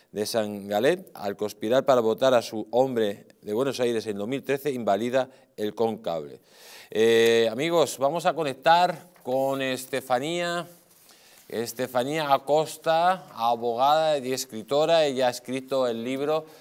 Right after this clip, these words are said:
ahí se nos lo ponen en pantalla, Benedicto dieciséis, Papa Emérito, ahí tenemos un libro que no se pueden perder para saber la realidad de lo que está pasando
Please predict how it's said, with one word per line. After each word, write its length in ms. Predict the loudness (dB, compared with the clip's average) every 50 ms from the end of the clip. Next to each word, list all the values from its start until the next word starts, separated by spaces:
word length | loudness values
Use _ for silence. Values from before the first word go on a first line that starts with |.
| -20 -20 -20 -20 _ -10
ahí 100 | -8 -8
se 80 | -6
nos 80 | -4 -4
lo 60 | -2
ponen 220 | -2 -2 -2 -4
en 60 | -4 -2
pantalla, 380 | -2 -2 -2 -4 -4 -4 -2
Benedicto 540 | -2 0 0 0 -2 -4 -4 -4 -4 -2 -2
dieciséis, 680 | -2 -2 -4 -4 -6 -4 -2 0 0 -2 -4 -8 -10 -14 -20 -20 _ _
Papa 300 | _ 0 0 2 4 2
Emérito, 640 | 2 2 2 0 0 0 -4 -6 -6 -4 -4 -4 -6
ahí 160 | -8 -10 -8
tenemos 340 | -8 -8 -8 -8 -8 -8 -8
un 120 | -8 -8
libro 200 | -6 -4 -4 -4
que 80 | -4 -4
no 100 | -6 -2
se 140 | -2 -4 -4
pueden 400 | 0 0 0 2 2 0 -2 -6 -12 -14 _
perder 480 | -6 -6 -4 -4 -2 -2 -2 -2 -2 -4 -8 -16 -20 _ _ _
para 200 | _ -8 -6 -6
saber 320 | -6 -8 -8 -6 -4 -4 -2
la 180 | 0 0 0
realidad 480 | 0 -2 -2 -4 -4 -2 -2 -2 -2 -4 -12 -20 -20 _ _
de 60 | -4
lo 80 | -4 -2
que 80 | -4
está 160 | -4 -4 -4 0
pasando 480 | 0 0 2 2 0 0 0 -4 -4